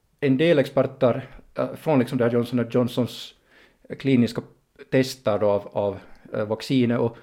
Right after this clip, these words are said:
där var, menar en del experter att kanske det ändå skulle vara bättre med två doser, så att det, det är lite svårt att säga att hur, hur kommer det då att bli där. Men,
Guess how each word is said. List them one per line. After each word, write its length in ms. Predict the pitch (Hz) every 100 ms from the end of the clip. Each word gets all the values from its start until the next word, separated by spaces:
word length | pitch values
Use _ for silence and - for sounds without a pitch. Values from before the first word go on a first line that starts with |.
| - _ _ _ _
där 220 | 123 135
var, 120 | 143
menar 360 | 143 165 170 127
en 120 | 127
del 200 | 135 131
experter 440 | 120 - 127 - 117
att 140 | -
kanske 280 | 143 139 127
det 120 | 131
ändå 160 | 170 131
skulle 160 | 120
vara 120 | 113
bättre 260 | 117 113 110
med 120 | 104
två 240 | - 120 104
doser, 440 | 101 101 107 98
så 120 | 120
att 280 | 107 - - _ _ _ _ _ _ -
det, 240 | 135 131
det 160 | 139 151
är 40 |
lite 220 | 160 156
svårt 240 | - 160 127
att 100 | -
säga 280 | 147 123 107
att 120 | -
hur, 200 | 117 117 131
hur 80 |
kommer 280 | 123 120 107
det 80 | 104
då 80 | 110
att 140 | 107
bli 240 | 120 110 98
där. 340 | 95 98 - - - -
Men, 260 | 113 107